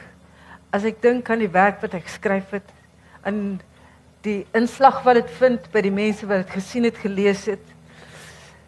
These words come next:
eh, dan kan ek net sê, "Dankie, Adam. Dankie, Rosie." Dit, dit is nie baie maklik om met so 'n briljante man te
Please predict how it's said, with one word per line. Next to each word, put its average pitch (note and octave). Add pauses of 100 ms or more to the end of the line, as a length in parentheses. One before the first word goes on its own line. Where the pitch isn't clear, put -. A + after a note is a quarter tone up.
(480)
eh, B3 (1120)
dan B3+
kan D4+
ek D4+
net C#4+
sê, C#4
"Dankie, B3
Adam. G3+ (840)
Dankie, A3
Rosie." G#3 (580)
Dit, G#3+
dit A3+ (340)
is G#3+
nie A3+
baie B3+
maklik A3+
om A3
met G#3+
so A#3
'n G3+
briljante F#3+
man D#3
te D#3+